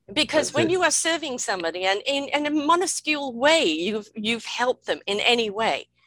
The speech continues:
Speaker 1: it's served you because you've served a purpose. You know, we're all here for a purpose. We all want a meaningful purpose. We're all a beautiful instrument that we've got to learn to play.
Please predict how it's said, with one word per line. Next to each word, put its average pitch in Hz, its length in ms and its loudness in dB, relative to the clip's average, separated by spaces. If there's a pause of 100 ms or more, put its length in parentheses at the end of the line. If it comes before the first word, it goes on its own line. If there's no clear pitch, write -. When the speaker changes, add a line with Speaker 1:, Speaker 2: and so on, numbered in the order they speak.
(340)
Speaker 1:
it's 269 220 0
served 277 380 -4
you 254 320 -4
because 233 380 0
you've 302 160 -2
served - 440 -2
a 277 60 -4
purpose. - 720 -8 (540)
You 254 100 2
know, 233 240 4
we're 285 200 2
all 339 160 2
here 294 260 -4
for 226 300 -8
a 214 40 -10
purpose. - 500 -6
We 220 120 -2
all 269 320 -2
want 233 340 0
a 214 40 -4
meaningful 214 560 -2
purpose. 147 440 -4
We're 185 120 -2
all 269 260 -2
a 196 60 -2
beautiful 226 560 -6
instrument 196 500 -6
that 180 120 -4
we've 180 140 -6
got - 200 -6
to 175 100 -8
learn 233 220 0
to 208 100 -16
play. 165 360 0